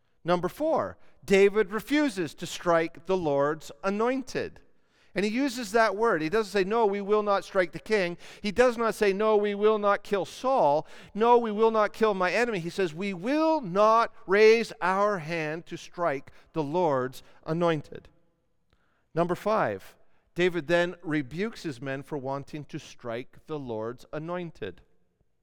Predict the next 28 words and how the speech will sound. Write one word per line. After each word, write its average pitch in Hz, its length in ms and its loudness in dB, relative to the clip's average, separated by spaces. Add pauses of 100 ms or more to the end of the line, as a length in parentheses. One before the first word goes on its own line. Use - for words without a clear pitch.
(920)
Number 156 180 -4
six, - 640 -4 (1200)
David 175 540 -2 (380)
protests - 960 -6
that 160 180 -4
he 185 160 -4
is 160 240 -2
innocent 180 640 -4 (240)
of 160 240 0
this 175 240 -2
treason 202 640 -6
that 160 120 0
he 160 140 -4
is 165 140 -4
accused 202 440 -12
of. 110 240 -8 (360)
He, 220 180 -4
he 214 180 -4
protests - 840 2
that 185 180 2
he 214 160 -6
is 185 180 -4
not 226 520 -2
deserving 185 580 -2
of 196 160 -8
death. 233 340 0 (1700)
Number 151 200 -4
six. - 640 -8